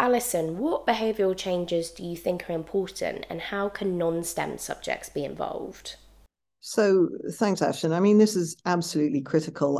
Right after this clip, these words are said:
Speaker 2: And, and, you know, we, we've touched a little bit about the kind of importance of interdisciplinary research, and, and there are some truly unique, um,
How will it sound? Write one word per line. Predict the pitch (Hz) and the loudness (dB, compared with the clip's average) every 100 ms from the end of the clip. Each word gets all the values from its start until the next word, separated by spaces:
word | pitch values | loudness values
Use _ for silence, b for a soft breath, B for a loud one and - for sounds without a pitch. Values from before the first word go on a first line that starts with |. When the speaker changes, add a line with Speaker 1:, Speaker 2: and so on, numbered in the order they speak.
| - | 0
Speaker 2:
And, | 160 | 0
and, | - 180 175 165 | 2 2 2 2
you | 185 | 4
know, | 165 | 4
we, | 165 202 180 | 6 4 6
we've | 190 190 | 4 2
touched | - 269 - | 4 0 0
a | - | -2
little | 185 170 | 2 6
bit | 160 151 | 6 6
about | 156 151 151 147 - | 2 0 2 0 0
the | 156 | -2
kind | 147 170 | 0 2
of | 151 | 4
importance | 151 143 160 147 147 - | 4 4 2 2 -4 2
of | 151 135 - | 2 2 -2
interdisciplinary | 160 156 139 156 - - 151 151 147 147 139 b b b b 160 | -2 -2 -4 -4 -4 -2 0 4 6 4 2 b b b b -2
research, | 160 - 160 143 - - | 0 4 2 2 -2 -6
and, | 151 160 - | 0 0 2
and | 165 160 | 4 4
there | 160 165 165 | 6 6 6
are | 160 - - - | 4 0 -14 -12
some | 165 - 185 180 | -8 0 0 0
truly | - - 220 202 180 165 - | -4 4 6 8 6 4 0
unique, | - - 175 175 185 175 160 - - - | -12 -6 -2 2 2 2 -2 -12 -18 -6
um, | 156 156 156 151 | -4 -2 -4 -6